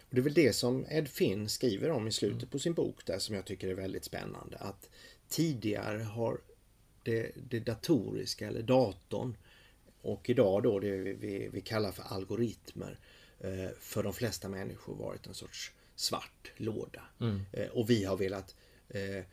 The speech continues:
Speaker 1: försöka förstå oss på vad den här svarta lådan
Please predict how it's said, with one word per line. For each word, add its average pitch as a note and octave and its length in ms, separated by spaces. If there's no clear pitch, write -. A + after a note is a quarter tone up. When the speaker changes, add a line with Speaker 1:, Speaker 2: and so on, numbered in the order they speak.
Speaker 1:
försöka - 440
förstå - 500
oss G2+ 160
på - 300
vad A#2+ 160
den G#3 80
här G3 60
svarta - 380
lådan - 420